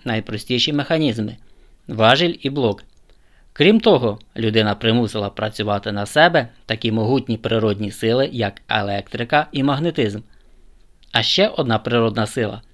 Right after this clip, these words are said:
сила тяжіння — у прямому значенні не дає нам втратити землю під ногами. Закони Ньютона. Більшість законів, які описують рух тіла під дією сили,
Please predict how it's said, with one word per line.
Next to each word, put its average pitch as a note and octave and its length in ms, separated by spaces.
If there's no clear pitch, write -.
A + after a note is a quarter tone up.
сила B2+ 320
тяжіння — B2+ 520
у C3 80
прямому A#2+ 460
значенні G#2 560
не B2 180
дає D3+ 280
нам A2+ 140
втратити G#2+ 500
землю A2 360
під B2+ 160
ногами. B2+ 400
Закони A#2 540
Ньютона. B2+ 540
Більшість A#2+ 520
законів, F3 520
які A2+ 360
описують A#2+ 560
рух A#2+ 260
тіла A#2 300
під A2+ 220
дією A#2+ 440
сили, A2 380